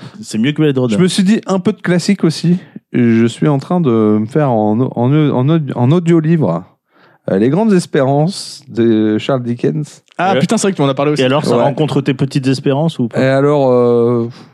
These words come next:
Speaker 2: c'est au-delà de mes espérances, certains diront. Non, pas spécialement. Je trouve,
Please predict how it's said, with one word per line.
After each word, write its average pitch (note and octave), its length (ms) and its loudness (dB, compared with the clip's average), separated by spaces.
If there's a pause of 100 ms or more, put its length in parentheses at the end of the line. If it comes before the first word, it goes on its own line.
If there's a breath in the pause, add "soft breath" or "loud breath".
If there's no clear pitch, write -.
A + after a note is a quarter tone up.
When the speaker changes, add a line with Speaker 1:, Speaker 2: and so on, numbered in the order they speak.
(240 loud breath)
Speaker 2:
c'est C#3+ 200 -2
au-delà F3+ 460 2
de F3+ 100 2
mes D3 200 2
espérances, G3 480 0
certains E3 400 -2
diront. D3+ 340 2 (840 loud breath)
Non, A2+ 180 0 (140)
pas B2 100 -2
spécialement. B2 680 -2
Je C#3+ 80 2
trouve, D#3 400 2